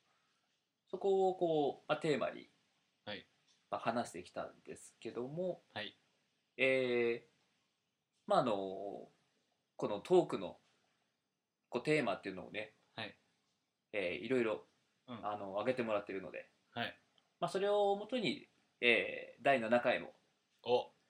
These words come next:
Speaker 1: トークを中心に、えー、お送りしていきたいと思います。
Speaker 2: はい。
Speaker 1: えー、それではまず、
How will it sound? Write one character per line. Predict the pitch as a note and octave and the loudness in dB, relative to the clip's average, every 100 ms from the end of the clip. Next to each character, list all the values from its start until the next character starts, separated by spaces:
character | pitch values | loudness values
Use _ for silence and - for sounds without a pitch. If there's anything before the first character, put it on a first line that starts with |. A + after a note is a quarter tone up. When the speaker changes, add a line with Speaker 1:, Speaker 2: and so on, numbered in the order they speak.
| _ _ _ _ | _ _ _ _
Speaker 1:
ト | - C3 | 0 0
ー | |
ク | A2 | 0
を | G2 | -4
中 | - D3+ | -2 -2
心 | D#3 F#3 | 0 -2
に、 | G3+ A3+ - _ _ _ _ - | 0 -2 -4 _ _ _ _ 6
え | A2 G2 - | 8 8 6
ー、 | A#2+ | 6
お | |
送 | B2 A#2+ | 6 6
り | |
し | A#2 | 4
て | B2 | 2
い | |
き | - | 6
た | B2+ | 4
い | B2 | 6
と | F#3 | 4
思 | D#3 | 6
い | A2 | 4
ま | F#2 A#1+ | 4 0
す。 | - - - | -2 -12 -12
Speaker 2:
は | - B2 | 0 6
い。 | C3+ C3 - _ _ _ _ _ _ _ _ _ _ _ _ _ _ _ _ _ _ _ _ _ _ _ _ _ _ _ _ _ _ _ | 6 6 -6 _ _ _ _ _ _ _ _ _ _ _ _ _ _ _ _ _ _ _ _ _ _ _ _ _ _ _ _ _ _ _
Speaker 1:
え | A#2 A#2+ A2+ A2 G#2+ F#2+ F2 D#2+ | 6 8 8 2 0 0 -2 -2
ー、 | |
そ | C#3+ | 0
れ | |
で | C3+ | 4
は | G#2+ | 6
ま | G#2+ A2 | 6 4
ず、 | G2+ | 0